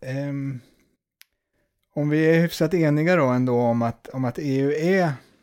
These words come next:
underbevakat, det har sina skäl, det är resursbrist och det är också brist i utrymme i, på, i spalter och i etern. Men, men hur, eh, hur kan det bli bättre då? Kan vi,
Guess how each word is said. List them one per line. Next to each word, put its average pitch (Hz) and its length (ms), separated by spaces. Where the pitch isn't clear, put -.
underbevakat, 110 760
det 120 140
har 127 160
sina 123 220
skäl, 131 340
det 120 80
är 120 60
resursbrist 127 760
och 131 80
det 123 80
är 117 60
också 117 200
brist 113 340
i 123 120
utrymme 117 640
i, 110 300
på, 113 380
i 123 80
spalter 117 580
och 107 240
i 110 400
etern. 113 380
Men, 131 300
men 139 360
hur, 147 480
eh, 139 440
hur 139 240
kan 147 180
det 143 80
bli 143 140
bättre 147 420
då? 98 300
Kan 127 200
vi, 127 320